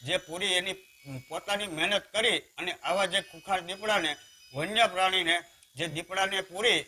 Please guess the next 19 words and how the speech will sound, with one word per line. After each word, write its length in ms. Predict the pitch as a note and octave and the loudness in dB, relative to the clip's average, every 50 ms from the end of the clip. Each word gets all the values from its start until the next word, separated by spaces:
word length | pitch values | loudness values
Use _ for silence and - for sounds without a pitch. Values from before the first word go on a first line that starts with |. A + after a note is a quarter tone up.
| - _ - | -8 _ -8
<clears throat> 220 | F3+ E3+ - - C#3 | -8 -8 -8 -8 -4
અને 140 | - F3+ F3 | -2 -2 0
જે 140 | D#3 E3+ F#3 | 2 2 2
એ 120 | F3+ F#3 | 2 4
લોકો 300 | F#3+ F#3 F3+ F3+ F#3+ F#3+ G3 F3+ - - - - | 2 0 0 2 2 2 2 2 -2 -14 -20 -20
સફારીની 640 | - - - A3 - F#3+ G3+ G3 F#3 F#3+ F#3+ F3+ E3 | -16 -14 -14 -10 -2 0 0 2 2 0 -2 -2 -4
અંદર 180 | - F3 F#3 F3+ | -2 0 0 4
રાખે 280 | D#3+ F3+ G3+ - A3+ G3 | 4 4 2 2 -2 -4
છે, 140 | E3 D#3+ E3 C#3+ - | -2 -2 -4 -4 -4
એનો 220 | - D#3 F3+ F3+ | -6 -4 -4 -4
ખૂબ 220 | D3+ - G3 G3 F#3+ | -4 -6 -10 -12 -12
ખૂબ 220 | - - G3 F#3+ - _ _ _ _ | -8 -10 -10 -10 -12 _ _ _ _
જંગલ 320 | C3 C#3 - F#3 G3 F#3 | -10 -10 -2 -2 -2 -2
ખાતાનો 340 | D#3+ F3 F3 E3 F3 F3+ E3+ E3 | 0 -4 -4 -2 -2 -2 -2 -2
અમે 180 | E3+ E3+ F3+ G3+ G3 - _ _ | -2 -2 -4 -4 -6 -10 _ _
આભાર 320 | _ D3+ E3 D3 F3 F3+ E3+ | _ -2 4 6 6 6 6
વ્યક્ત 260 | E3 E3+ F#3 - - F3 | 6 2 0 0 -4 -16
કરીએ 380 | - - E3 D3+ C#3 C3+ C3+ C3 | -10 -6 -4 -2 -2 -2 -4 -4
છીએ. 240 | - E3+ C3+ G2 | -4 -6 -6 -6